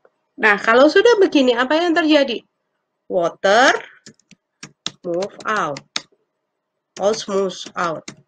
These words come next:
Then the water, so the cell flaccid. That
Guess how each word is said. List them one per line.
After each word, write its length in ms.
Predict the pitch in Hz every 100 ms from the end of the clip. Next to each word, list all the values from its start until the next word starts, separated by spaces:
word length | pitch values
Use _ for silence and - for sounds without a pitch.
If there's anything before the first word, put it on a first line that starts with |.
| - - _ _ - - - _ - _ - _ _ - _ _ _ _ _ - _ _ _ - -
Then 480 | 208 180 180 240 359 - _ _ _ _
the 160 | 262 233
water, 880 | 233 277 440 508 - 175 170 226 349 - _ _ _ _ _ _ _ _ _ _ -
so 400 | - 269 285 349
the 80 | 233
cell 400 | - 233 285 403 - - _ _ - _ - 147 -
flaccid. 480 | 180 180 180 - 175 _ _ _ _ _ _ - _ _ _
That 320 | 220 220